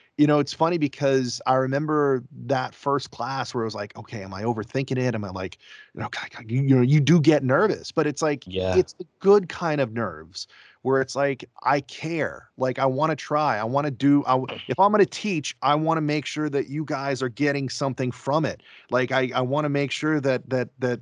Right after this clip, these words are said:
Speaker 1: you know, it's worth your time, that it's worth your while." And so,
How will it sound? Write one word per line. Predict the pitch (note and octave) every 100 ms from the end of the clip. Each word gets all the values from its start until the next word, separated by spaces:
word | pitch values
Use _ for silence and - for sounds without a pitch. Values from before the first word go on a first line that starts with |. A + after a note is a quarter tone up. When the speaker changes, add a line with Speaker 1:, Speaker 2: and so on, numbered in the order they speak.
| -
Speaker 1:
you | C3+
know, | B2 B2
it's | -
worth | A#2 D3 C3+
your | C3
time, | - C3 C#3 A#2
that | A2
it's | A2 C3+
worth | C3+
your | C3
while." | B2 A#2+ C#3+ D#3 B2+ A#2+
And | A2
so, | B2 A#2